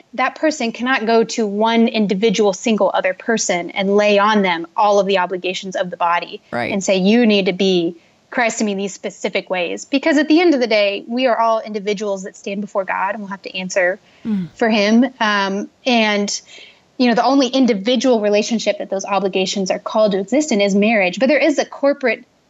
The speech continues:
Speaker 1: obligatory, um, binding together that happens in the local church.
Speaker 2: Mm.
Speaker 1: And so I think that it's a right to e-, experience that within the local church context.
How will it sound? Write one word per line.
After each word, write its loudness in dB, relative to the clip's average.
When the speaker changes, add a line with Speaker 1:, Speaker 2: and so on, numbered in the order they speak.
Speaker 1:
obligatory, 0
um, -4
binding 2
together 0
that -2
happens -4
in 4
the 4
local 2
church. -6
Speaker 2:
Mm. 0
Speaker 1:
And 0
so 2
I -2
think 0
that -2
it's -8
a -4
right 0
to -4
e-, -14
experience -2
that 0
within 2
the 4
local 2
church -4
context. -4